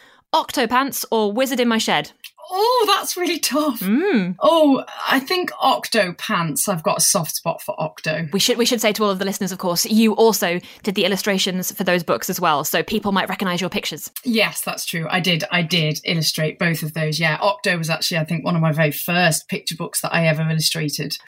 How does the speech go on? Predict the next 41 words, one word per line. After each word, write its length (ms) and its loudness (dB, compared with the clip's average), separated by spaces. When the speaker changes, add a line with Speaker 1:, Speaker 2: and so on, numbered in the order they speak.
Speaker 1:
There 140 -6
we 100 -10
go. 120 -2
You 120 -4
see, 120 -4
I 60 -2
thought 180 -4
I'd, 140 -6
I'd 280 -2
give 160 2
people 220 -2
some 120 -4
context. 460 0
They 80 2
might 160 0
be 60 -6
like, 220 0
"Oh 120 2
yeah, 200 4
how 120 2
do 80 -4
I 100 0
know 120 2
this 120 2
style 200 2
of 80 -2
pictures 380 -2
from 180 0
all 100 4
of 60 -2
these 140 2
brilliant 260 0
books 160 -6
before?" 280 -2
Um, 360 2
Alistair, 580 0
we've 160 -2
got 240 -2
writing 380 2
or 140 2
reading? 420 0